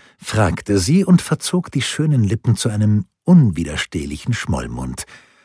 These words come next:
Ihre langen Wimpern waren gleichsam Zierat der Wollust. „Wie könnte ich? Nur ein Verrückter würde das wagen.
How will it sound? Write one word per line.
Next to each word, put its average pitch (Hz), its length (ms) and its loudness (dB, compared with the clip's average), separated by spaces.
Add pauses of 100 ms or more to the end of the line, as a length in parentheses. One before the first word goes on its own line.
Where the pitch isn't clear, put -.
(280)
Ihre 120 240 2
langen 120 400 4
Wimpern 90 500 2
waren 82 300 -4
gleichsam 90 600 -2
Zierat 80 840 -4
der 69 220 -6
Wollust. - 540 -8 (500)
„Wie - 100 -12
könnte 123 440 2
ich? 85 260 -6 (420)
Nur 147 160 2
ein 95 140 2
Verrückter 95 480 2
würde 92 200 4
das 87 220 0
wagen. 101 400 2